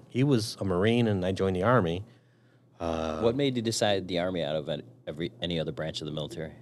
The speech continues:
Speaker 1: 'Cause that's what my dad's brothers were in. Uh, and then my Uncle Steve's brother, George, George Schimmel, who I also looked up to. Uh, you know, we went up to Wisconsin, and they lived up there, too.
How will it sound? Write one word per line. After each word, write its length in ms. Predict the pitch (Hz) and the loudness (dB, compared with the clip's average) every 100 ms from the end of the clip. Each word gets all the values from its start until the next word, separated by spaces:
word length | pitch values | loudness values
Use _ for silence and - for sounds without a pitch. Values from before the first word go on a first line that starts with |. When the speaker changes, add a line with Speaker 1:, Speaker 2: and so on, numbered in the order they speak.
| - | -8
Speaker 1:
'Cause 160 | 104 104 | -2 2
that's 240 | 110 - | 2 4
what 140 | 104 | 2
my 140 | 92 92 | 4 2
dad's 340 | 98 95 87 | 4 4 2
brothers 360 | 80 90 87 82 | 0 0 -2 -6
were 160 | 82 | -8
in. 200 | 87 87 - - - - _ _ _ _ | -8 -10 -14 -20 -20 -20 _ _ _ _
Uh, 500 | 90 85 85 85 85 95 | -4 -2 -2 -2 -4 2
and 120 | 120 | 6
then 160 | 123 127 | 8 8
my 160 | 120 | 8
Uncle 260 | 127 127 123 | 8 6 2
Steve's 560 | - 123 120 117 - | 4 2 2 2 -4
brother, 580 | - 107 117 123 113 98 | -6 2 8 8 8 4
George, 800 | 95 95 120 123 90 80 - - - - _ _ _ - - - - | 2 4 6 6 2 -2 -8 -12 -18 -20 _ _ _ -20 -20 -20 0
George 300 | 110 110 110 | 4 4 2
Schimmel, 340 | 110 104 95 | 0 2 0
who 260 | 113 107 101 | 2 4 6
I 300 | 120 113 107 | 6 6 6
also 460 | 143 180 - 117 | 6 6 8 8
looked 300 | 98 104 104 | 8 6 4
up 160 | 95 - | 2 0
to. 240 | 92 82 - - _ - - - | -4 -6 -8 -20 _ -20 -20 -2
Uh, 140 | 95 92 | 2 4
you 160 | 95 | 4
know, 120 | 101 98 | 4 6
we 200 | 104 98 | 4 4
went 200 | 101 104 | 6 4
up 100 | 104 | 4
to 100 | 104 | 0
Wisconsin, 540 | 98 98 95 92 101 | 0 2 0 2 0
and 140 | 92 98 | 2 4
they 100 | 147 | 4
lived 220 | 120 87 | 4 2
up 120 | 85 | -4
there, 140 | 85 | -6
too. 400 | - 127 117 87 | -8 -6 -6 -6